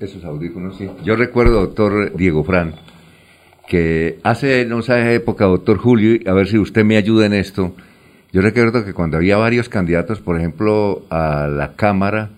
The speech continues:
de un mismo sector, se dividían el departamento, ¿no, doctor Julio? ¿Cierto? Decía, bueno,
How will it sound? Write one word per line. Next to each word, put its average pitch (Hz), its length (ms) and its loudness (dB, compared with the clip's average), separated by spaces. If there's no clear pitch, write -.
de 87 180 -2
un 90 100 4
mismo 107 280 2
sector, 104 600 0
se 117 180 2
dividían 107 440 2
el 107 120 -2
departamento, 101 640 0
¿no, 110 100 2
doctor 151 380 -2
Julio? 92 340 0
¿Cierto? 131 380 0
Decía, 98 300 2
bueno, 104 280 0